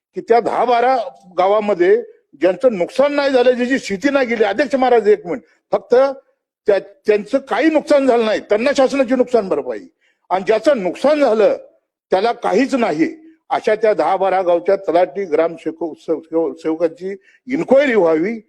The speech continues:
हा शासनाचा हेतू चांगला आहे, परंतु यांच्या मनामध्ये पाप आहे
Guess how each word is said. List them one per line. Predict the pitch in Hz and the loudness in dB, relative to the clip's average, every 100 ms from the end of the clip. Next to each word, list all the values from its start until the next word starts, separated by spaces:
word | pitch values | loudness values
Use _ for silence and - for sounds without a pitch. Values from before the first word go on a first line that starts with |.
| _ _ _ | _ _ _
हा | 139 | -6
शासनाचा | 143 143 202 196 | -4 -4 -2 0
हेतू | 175 185 226 | 0 0 -2
चांगला | - 190 226 269 | -2 -2 0 0
आहे, | 220 - - _ _ | 0 -4 -14 _ _
परंतु | 165 202 240 | -2 -2 -4
यांच्या | 156 175 180 - 262 | -2 -2 -2 0 0
मनामध्ये | 220 226 220 220 | 0 -2 0 0
पाप | 214 - 196 214 170 | 0 0 0 0 -2
आहे | 104 | -4